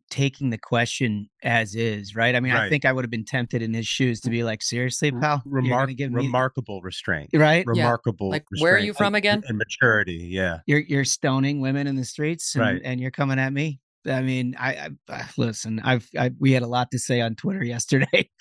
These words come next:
Speaker 2: Yeah.
Speaker 1: Duncan in particular, about that matchup. But, but Tyler Adams, can't say enough nice things about him.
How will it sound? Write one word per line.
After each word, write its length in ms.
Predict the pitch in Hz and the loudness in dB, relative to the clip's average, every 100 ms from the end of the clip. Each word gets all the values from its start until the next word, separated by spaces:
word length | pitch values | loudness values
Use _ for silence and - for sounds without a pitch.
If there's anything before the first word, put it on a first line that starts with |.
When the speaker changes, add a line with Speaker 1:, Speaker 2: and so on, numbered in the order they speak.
| - - | -6 4
Speaker 2:
Yeah. 100 | 117 | 6
Speaker 1:
Duncan 300 | 160 165 151 | 6 4 0
in 120 | 131 | 0
particular, 580 | 123 240 240 139 123 120 | -4 -4 -4 -2 0 0
about 300 | 110 127 - | 0 -2 0
that 180 | 120 | -2
matchup. 560 | 120 120 123 - 127 110 - | 0 0 0 0 -4 -4 -2
But, 160 | 123 - | -2 -2
but 300 | 147 131 - | 0 0 2
Tyler 340 | - 143 143 120 | 4 4 4 2
Adams, 480 | 120 123 113 107 - _ _ - | 0 0 0 -4 -8 _ _ -2
can't 200 | 139 123 | 0 0
say 120 | 135 | 0
enough 300 | 123 123 - | 0 0 0
nice 240 | 127 120 - | 0 0 0
things 240 | 127 110 | -2 -4
about 220 | 113 113 | -4 -4
him. 260 | 117 110 | -2 -4